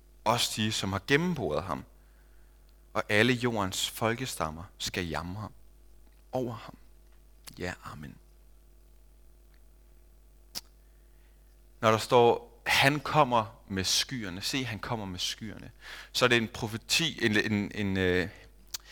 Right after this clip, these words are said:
hvad kalder man det? En henvisning. Øh, dem, der først har læst det her skrift, de har i hvert fald tænkt på Daniels bog.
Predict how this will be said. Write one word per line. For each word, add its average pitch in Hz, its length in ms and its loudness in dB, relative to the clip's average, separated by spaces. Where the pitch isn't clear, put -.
hvad 117 80 0
kalder 104 260 -2
man 98 140 -4
det? 104 100 2
En 104 80 0
henvisning. 147 840 4
Øh, 98 400 8
dem, 165 160 6
der 151 120 6
først - 420 2
har 110 100 2
læst 113 300 4
det 123 100 0
her 113 120 6
skrift, - 360 2
de 139 100 2
har 135 100 6
i - 20 8
hvert 131 160 8
fald 123 160 -4
tænkt - 440 -4
på - 120 -2
Daniels 147 540 2
bog. - 300 -4